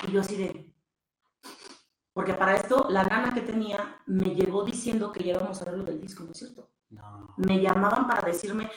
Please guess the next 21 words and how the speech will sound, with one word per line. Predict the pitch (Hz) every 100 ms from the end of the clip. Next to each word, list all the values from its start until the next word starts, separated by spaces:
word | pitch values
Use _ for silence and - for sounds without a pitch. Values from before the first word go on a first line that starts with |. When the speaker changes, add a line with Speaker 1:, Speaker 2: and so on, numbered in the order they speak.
| -
Speaker 1:
"Te | 196
vamos | 202 196
a | 202
quitar | - 170
esto, | 180 180 175
esto, | 170 - 170
esto, | 180 -
porque | - -
amenazaste | 160 160 156 180 180
a |
una | 175 170
compañera | 160 156 160 190 208 - - -
y | 196
aquí | 185 190
en | 185
Azteca | 170 - 170 165
no | 170
se | 165
permiten | - 156 156 143
esas | - -
cosas | - 247 254 254